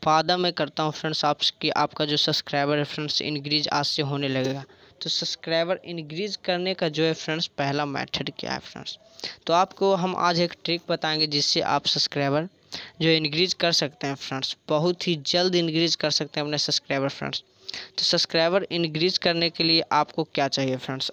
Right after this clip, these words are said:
आपको व्यूज़ बहुत आना चाहिए, तभी आपका जो है फ्रेंड्स सब्सक्राइबर इंक्रीज होगा फ्रेंड्स।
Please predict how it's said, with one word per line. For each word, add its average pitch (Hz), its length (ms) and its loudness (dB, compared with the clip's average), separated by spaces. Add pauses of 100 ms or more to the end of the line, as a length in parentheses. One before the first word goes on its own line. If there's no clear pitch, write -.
आपको 151 300 0
व्यूज़ 190 600 2
बहुत 175 300 2
आना 165 200 2
चाहिए, 160 260 0
तभी 151 320 2
आपका 151 300 0
जो 147 100 0
है 147 60 2
फ्रेंड्स 151 260 -2
सब्सक्राइबर 147 600 0 (520)
इंक्रीज 156 460 2
होगा 135 180 2
फ्रेंड्स। 131 380 -8